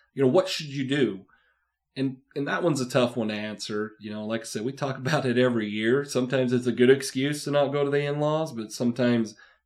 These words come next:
you know, it's, it might be somewhere you wanna be. How would you approach that? Would you, would you go to your father-in-law and say, "Hey, you know, I listen to this guy. Uh, he has a podcast. He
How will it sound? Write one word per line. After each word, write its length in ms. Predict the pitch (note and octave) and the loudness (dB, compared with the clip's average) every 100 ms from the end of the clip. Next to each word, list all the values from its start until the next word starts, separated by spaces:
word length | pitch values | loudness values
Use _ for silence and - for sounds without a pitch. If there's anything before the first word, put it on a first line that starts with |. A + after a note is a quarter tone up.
| _ | _
you 80 | B3 | -2
know, 80 | A#3 | -2
it's, 160 | - - | -2 -6
it 140 | D3+ | -2
might 220 | E3 E3 | 0 0
be 80 | D#3 | -2
somewhere 320 | - D3+ D#3 | -2 -2 0
you 140 | C#3+ C#3 | 0 2
wanna 240 | C#3 C3+ | 2 2
be. 400 | C#3 E3 G#2 - - _ | 0 -2 -4 -8 -20 _
How 140 | F#3 G#3 | 2 2
would 260 | A3 D#3+ | 2 -2
you 140 | E3 D#3 | 0 0
approach 460 | - C#3+ C#3+ - | 2 0 0 -8
that? 240 | G#2 F#2+ G#2+ | -8 -8 -10
Would 160 | G2+ | -4
you, 400 | A#2 C3 C3 B2 - _ _ _ | 0 2 0 -2 -10 _ _ _
would 140 | A#2 C#3 | -8 -2
you 80 | |
go 200 | C3+ C3+ | 4 4
to 100 | D3 | 6
your 180 | C3 B2+ | 2 2
father-in-law 680 | B2 A#2+ C#3+ D3+ C#3 D3 D3+ | 2 2 2 2 2 2 2
and 140 | B2 | 0
say, 180 | - G#2+ | -4 -2
"Hey, 460 | B2 C#3+ G#2+ G2+ - _ | 4 4 4 -2 -12 _
you 120 | G#2 | -10
know, 380 | A2 B2 C#3+ D3 _ _ _ _ _ _ _ - | -2 0 0 -4 _ _ _ _ _ _ _ -4
I 80 | D3+ | 2
listen 280 | F#3 F#3 E3+ | 2 2 0
to 60 | |
this 180 | E3 D#3+ | 0 -2
guy. 640 | - D3+ D#3 D#3 D#3 E3 C#3+ | -2 0 2 2 0 -4 -8
Uh, 260 | A#2+ A2 G#2+ | -8 -6 -6
he 140 | B2 | -4
has 180 | D3 C3 | -4 -4
a 60 | |
podcast. 880 | B2 - D#3 D3+ D#3 D3+ D3+ D3+ - | -6 -4 -2 -2 2 2 2 -2 -6
He 160 | A#2+ | -6